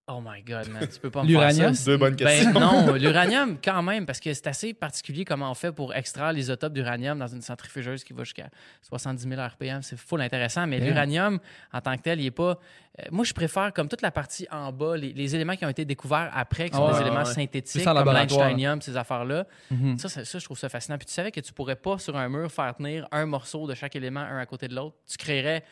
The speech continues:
Speaker 1: la fin du monde en faisant ça. C'est full intéressant. Fait que
Speaker 2: Mais
Speaker 1: c'est
Speaker 2: c'est
Speaker 1: ça.
Speaker 2: ça, tous ces éléments-là, ils, ils, ils se défont en une fraction de seconde, là.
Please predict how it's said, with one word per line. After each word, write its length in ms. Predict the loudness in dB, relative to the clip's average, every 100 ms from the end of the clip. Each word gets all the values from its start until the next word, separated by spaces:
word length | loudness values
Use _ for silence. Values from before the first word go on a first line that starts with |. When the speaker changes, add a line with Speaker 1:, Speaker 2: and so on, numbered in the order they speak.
| -20 -8
Speaker 1:
la 100 | -6
fin 120 | -4
du 100 | -6
monde 180 | -6 -8 -10
en 100 | -10
faisant 240 | -10 -12
ça. 120 | -14 -20 _ _ _ _ -18
C'est 80 | -14
full 120 | -12
intéressant. 320 | -12 -14 -18 _ -20 _ _ _ -16
Fait 40 | 2
que 100 | 4
Speaker 2:
Mais 80 |
Speaker 1:
c'est 80 | 4
Speaker 2:
c'est 0 |
Speaker 1:
ça. 120 | 4
Speaker 2:
ça, 20 | 2
tous 180 | 2 2
ces 160 | 4
éléments-là, 420 | 6 6 4 4
ils, 180 | 4 0 -4
ils, 360 | -4 -2 -4
ils 80 | -8
se 100 | -6
défont 440 | -2 0 2 2 2
en 140 | 2
une 80 | -2
fraction 220 | -4 -4
de 40 | -2
seconde, 360 | -2 -2 -4
là. 100 | -4